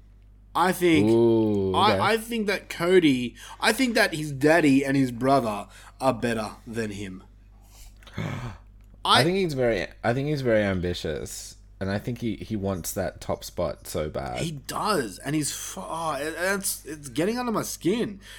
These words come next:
Speaker 1: 'Cause if you watch this match closely, the amount of times he fucking panders to the crowd,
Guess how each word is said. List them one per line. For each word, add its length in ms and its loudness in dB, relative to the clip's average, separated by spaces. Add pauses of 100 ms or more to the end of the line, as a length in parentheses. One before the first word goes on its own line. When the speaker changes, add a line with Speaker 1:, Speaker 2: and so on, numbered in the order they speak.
(140)
Speaker 1:
'Cause 200 -2
if 120 0
you 120 2
watch 200 2
this 120 -2
match 260 -2
closely, 500 2
the 120 2
amount 320 -2
of 80 -8
times 500 -2
he 100 -2
fucking 580 -4
panders 440 -2
to 120 -4
the 100 -4
crowd, 680 -2